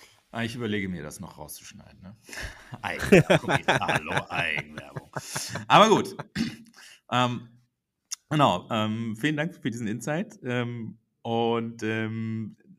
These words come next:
wir, wir, wir ein bisschen das ja schon, äh, das Thema schon so drumherum laviert. Ähm, du hast immer wieder mal ein, zwei Sachen genannt. Ähm, aber es, ich würd gerne zum Stichwort Tech-Stack kommen. Äh, das ist ja doch eigentlich auch eine Sache, die sich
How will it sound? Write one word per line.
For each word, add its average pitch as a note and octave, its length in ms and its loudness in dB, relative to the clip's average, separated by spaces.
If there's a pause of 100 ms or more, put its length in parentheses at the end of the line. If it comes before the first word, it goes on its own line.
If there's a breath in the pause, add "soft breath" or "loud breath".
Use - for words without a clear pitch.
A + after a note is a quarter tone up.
(180)
wir, A2 200 -18
wir, B2 440 -12
wir A#2+ 120 -8
ein A#2+ 320 -14
bisschen E3 260 -10
das C3+ 200 -14
ja B2+ 100 -14
schon, B2 280 -10
äh, A2 200 -6
das G#2 140 -10
Thema B2+ 200 -8
schon A2+ 160 -12
so G#2 420 -6
drumherum G#2 460 -6
laviert. G#2 580 -6
Ähm, G#2 260 -6
du G#2 60 -4
hast G2+ 140 -10
immer A2+ 220 -8
wieder A2+ 160 -6
mal G#2+ 160 -6
ein, G#2 140 -10
zwei A#2 140 -12
Sachen G2+ 240 -14
genannt. F#2 520 -16
Ähm, G2+ 260 -8
aber F#2+ 220 -8
es, - 280 -16
ich - 120 -20
würd - 80 -20
gerne A2+ 220 -8
zum G2+ 280 -10
Stichwort - 540 -14
Tech-Stack - 400 -12
kommen. A#2+ 380 -10 (640 loud breath)
Äh, F#2+ 140 -6
das G2+ 80 -6
ist - 60 -12
ja F#2+ 80 -2
doch G2+ 200 -6
eigentlich A2+ 280 -8
auch G#2+ 140 -6
eine G#2+ 200 -6
Sache, G#2 220 -8
die G#2+ 100 -12
sich G2 240 -12